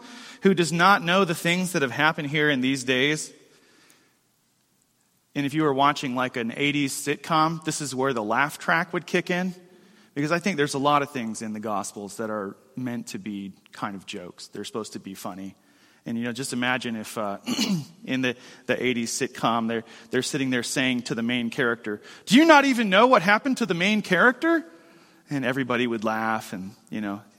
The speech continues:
he's not in on it, but everybody else who's watching does. So Luke writes that into the story. We're all reading along, and, and they're gonna ask Jesus, "Did you not hear what happened to Jesus?" Laugh, laugh, laugh. And Jesus says to them,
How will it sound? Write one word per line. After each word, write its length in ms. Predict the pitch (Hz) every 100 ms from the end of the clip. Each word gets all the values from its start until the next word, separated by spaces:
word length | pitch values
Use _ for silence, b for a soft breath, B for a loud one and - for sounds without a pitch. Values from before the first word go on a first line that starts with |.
| -
he's 260 | 123 131 127
not 180 | 131 110
in 120 | 156
on 120 | 139
it, 100 | 113
but 100 | 117
everybody 440 | 127 113 107 104 110
else 220 | 123 -
who's 160 | 95
watching 460 | 92 104 110 - 73
does. 240 | 76 78
So 160 | - 85
Luke 320 | 90 131 160
writes 300 | 131 127 139
that 160 | 117 107
into 160 | 110
the 100 | 98
story. 420 | 95 135 131 104 104 B B -
We're 180 | 135
all 160 | 143 135
reading 280 | 127 131 127
along, 320 | 110 127 127
and, 180 | 110 127 B B
and 160 | - 117
they're 80 | 151
gonna 160 | 165
ask 320 | 139 135 131 -
Jesus, 480 | 143 151 113 104 B B -
"Did 160 | 170
you 80 | 285
not 220 | 359 311
hear 220 | 185 262
what 140 | 294 196
happened 320 | 208 240 247
to 60 | 147
Jesus?" 640 | 180 269 349 403 - - - - - b b b b b b b b
Laugh, 300 | - 110 -
laugh, 260 | 107 98 101
laugh. 240 | 98 -
And 100 | 123
Jesus 320 | 180 190 185
says 220 | - 151 -
to 100 | 143
them, 280 | 127 113